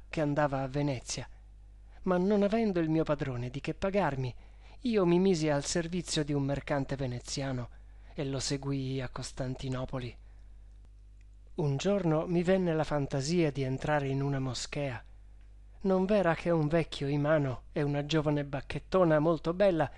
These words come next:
che diceva i suoi paternostri. Sul seno aveva un bel mazzetto di tulipani, di rose, d'anemoni, di ranuncoli, di giacinti e d'orecchie d'orso.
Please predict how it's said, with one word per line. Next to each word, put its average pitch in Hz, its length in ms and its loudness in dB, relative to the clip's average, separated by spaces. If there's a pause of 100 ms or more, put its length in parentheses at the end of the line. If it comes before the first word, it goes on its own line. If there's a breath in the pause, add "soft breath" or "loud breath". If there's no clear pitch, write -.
(140)
che 208 180 -4
diceva 165 380 0
i 143 60 0
suoi 147 260 0
paternostri. 127 840 -6 (880 soft breath)
Sul - 300 -6
seno 170 400 4
aveva 165 420 2
un 151 240 2
bel 170 240 0
mazzetto 151 640 -2
di 139 160 -6
tulipani, 139 680 0 (120)
di 139 120 -6
rose, 135 440 -2 (360 soft breath)
d'anemoni, 135 640 0
di 143 120 -2
ranuncoli, 139 680 0 (460 soft breath)
di 180 200 -2
giacinti 151 800 0
e 180 140 -2
d'orecchie 156 500 -2
d'orso. 143 500 -2